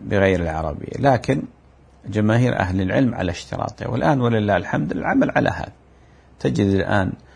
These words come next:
دول العالم الإسلامي كلها تؤذن باللغة العربية. لماذا؟ لأن الأذان والإقامة ورد بلسان عربي مبين،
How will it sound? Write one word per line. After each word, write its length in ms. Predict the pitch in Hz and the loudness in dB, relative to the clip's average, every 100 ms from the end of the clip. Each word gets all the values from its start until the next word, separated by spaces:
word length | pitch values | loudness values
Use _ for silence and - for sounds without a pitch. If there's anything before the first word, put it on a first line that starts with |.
| - - | -18 -8
دول 360 | 139 117 110 | 0 4 4
العالم 420 | 101 92 107 98 92 | 4 2 2 2 0
الإسلامي 420 | - - - - | -4 -6 -6 -6
كلها 440 | - 135 123 107 | -4 -2 2 0
تؤذن 540 | 104 - 104 110 92 87 | 0 -2 -2 0 -2 0
باللغة 480 | 87 98 104 123 120 | 0 2 2 0 -2
العربية. 360 | 101 87 90 - - | -4 -4 -6 -10 -6
لماذا؟ 520 | 139 165 107 82 87 - - - - - - - | 2 4 4 0 -4 -8 -14 -20 -20 -20 -20 -4
لأن 240 | - 127 | 0 2
الأذان 560 | 120 - 131 160 156 131 | 2 4 4 4 4 2
والإقامة 600 | 101 101 101 123 117 95 | 0 -2 -2 0 2 2
ورد 520 | 107 123 107 90 85 | 4 4 4 2 0
بلسان 640 | 90 104 - 120 110 90 | -2 -4 -2 0 0 -2
عربي 460 | 80 90 90 135 135 | -2 -2 -2 0 2
مبين، 420 | 120 135 143 131 | 2 2 0 -2